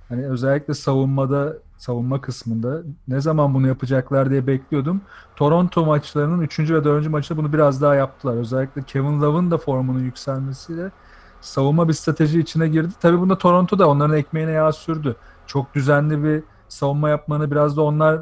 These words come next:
neden oldu. Çünkü çok tahmin edilebilir oynuyorlar. Ee, çok yavaş oynuyorlar hücumda. O, ne sezon içindeki hızları vardı ne de işte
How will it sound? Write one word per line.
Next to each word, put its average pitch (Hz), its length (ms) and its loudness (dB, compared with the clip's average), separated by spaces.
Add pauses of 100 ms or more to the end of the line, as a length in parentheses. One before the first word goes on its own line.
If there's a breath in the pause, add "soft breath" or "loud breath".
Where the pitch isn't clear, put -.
neden 120 280 -2
oldu. 113 180 -4
Çünkü 143 420 -4
çok - 280 -4
tahmin 135 300 2
edilebilir 113 400 -4
oynuyorlar. 113 520 -4 (500 soft breath)
Ee, 123 220 -8
çok - 260 -4
yavaş 139 360 2
oynuyorlar 113 460 0
hücumda. 110 320 -4
O, 123 200 -2 (320)
ne 135 140 0
sezon 143 300 0
içindeki 147 300 -2
hızları 143 420 4
vardı 127 320 4
ne 127 140 0
de 131 100 0
işte 131 420 -6